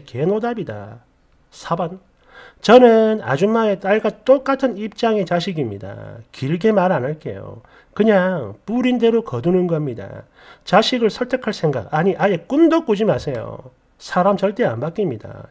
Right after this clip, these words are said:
네 딸 안 바뀌어요. 물론 그건 아줌마 너도 마찬가지죠. 저는요, 내 가정을 만들자마자 바로 부모라는 인간들과 연 끊었습니다. 그러니까 아줌마도 딱 끊어질 거 그 각오만 하고 사세요.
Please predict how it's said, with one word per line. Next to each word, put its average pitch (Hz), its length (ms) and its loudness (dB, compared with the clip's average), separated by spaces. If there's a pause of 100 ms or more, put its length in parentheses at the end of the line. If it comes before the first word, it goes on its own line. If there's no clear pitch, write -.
네 147 120 -8
딸 220 160 0
안 113 120 -4
바뀌어요. 113 520 -8
물론 156 320 2
그건 160 280 0
아줌마 175 380 2
너도 233 200 4
마찬가지죠. 151 920 0 (480)
저는요, 143 540 6 (120)
내 180 320 4
가정을 196 400 2
만들자마자 135 800 0
바로 247 500 6
부모라는 233 500 2
인간들과 175 480 2
연 143 200 -4
끊었습니다. 104 840 -6 (540)
그러니까 156 680 -2
아줌마도 147 880 -2
딱 240 360 4
끊어질 226 420 0
거 - 380 -8
그 247 260 2
각오만 226 400 4
하고 214 200 -4
사세요. 120 600 -6